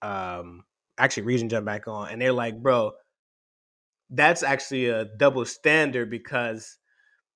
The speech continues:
a lot of the, a lot of the foundation of how hip hop was created was based on talking about your overall bravado and your s-,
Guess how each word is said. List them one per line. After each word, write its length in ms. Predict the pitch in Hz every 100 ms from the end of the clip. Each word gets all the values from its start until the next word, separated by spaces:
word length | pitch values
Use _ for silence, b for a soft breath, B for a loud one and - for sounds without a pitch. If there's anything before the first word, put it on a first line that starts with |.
| _ -
a 80 | 135
lot 240 | 151 170
of 240 | 151 - - _ 131 131
the, 80 |
a 20 | 135
lot 220 | 160 185
of 60 |
the 100 | 156
foundation 680 | 139 156 139 131 131 131 131
of 140 | 117 123
how 160 | 120
hip 240 | 123 127 143
hop 200 | 117 107
was 140 | 110
created 360 | - 139 127 117
was 160 | 113
based 320 | 104 120 117 127
on 180 | 107
talking 300 | 110 123 110
about 380 | 107 107 104 101 -
your 180 | 120 110
overall 340 | 120 110 110 104
bravado 540 | 107 110 117 110 110
and 140 | 107
your 200 | 104 101
s-, 220 | 104 -